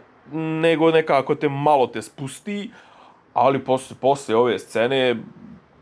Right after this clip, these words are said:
smo imali prije toga, ne, mislim, imali smo to, da, imali smo, imali smo,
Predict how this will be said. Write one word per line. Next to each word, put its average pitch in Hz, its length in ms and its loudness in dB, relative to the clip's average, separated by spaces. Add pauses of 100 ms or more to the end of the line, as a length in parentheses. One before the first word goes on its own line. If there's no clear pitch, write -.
(1040)
smo - 160 -10
imali 190 200 0
prije 226 220 0
toga, 156 260 2
ne, 156 100 0
mislim, 147 340 -6 (160)
imali 208 280 0
smo 165 240 -2
to, 180 420 2 (760)
da, 208 200 2
imali 214 260 -2
smo, - 220 -8
imali 359 280 -6
smo, 185 280 -2